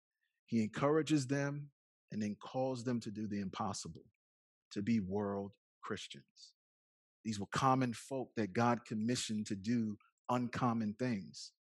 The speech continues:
You can imagine the thoughts in their minds. "I don't know anybody outside my own town, much less outside Galilee. What will I eat? Lord, you know my stomach issues.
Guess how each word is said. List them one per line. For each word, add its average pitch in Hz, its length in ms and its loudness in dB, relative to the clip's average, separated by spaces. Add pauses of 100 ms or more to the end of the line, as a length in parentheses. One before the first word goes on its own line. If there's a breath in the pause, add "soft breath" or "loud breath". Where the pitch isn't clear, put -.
(440)
You 127 80 -12
can 147 140 2
imagine 135 420 6
the 123 80 0
thoughts 127 380 0
in 120 80 0
their 117 80 4
minds. 110 580 -2 (720)
"I 165 80 -2
don't 139 140 0
know 135 160 2
anybody 135 420 6
outside 131 440 10
my 131 180 10
own 139 200 6
town, 131 420 8
much 120 200 6
less 135 260 10
outside 123 440 8
Galilee. 127 540 8 (960 soft breath)
What 156 200 8
will 170 140 12
I 160 160 12
eat? 185 280 8
Lord, 147 360 10
you 165 100 6
know 180 220 8
my 139 160 8
stomach 165 380 4
issues. 143 580 -2